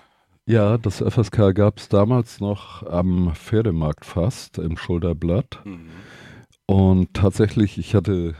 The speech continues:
Speaker 1: angefangen, dir jetzt, äh, vor Beginn der Sendung zu erzählen, wie ich damals von dem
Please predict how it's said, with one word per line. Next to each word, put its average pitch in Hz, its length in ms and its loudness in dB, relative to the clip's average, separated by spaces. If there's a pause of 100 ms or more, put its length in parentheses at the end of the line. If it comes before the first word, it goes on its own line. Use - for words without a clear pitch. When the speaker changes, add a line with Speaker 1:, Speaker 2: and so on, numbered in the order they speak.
Speaker 1:
angefangen, 90 680 0
dir 90 260 2
jetzt, 87 500 -6
äh, 82 220 0
vor 90 280 -6
Beginn 82 340 -2
der 98 100 0
Sendung 78 340 -4
zu - 140 -12
erzählen, 76 520 -2
wie 76 100 2
ich - 120 -4
damals 90 460 4
von 82 300 2
dem 78 320 2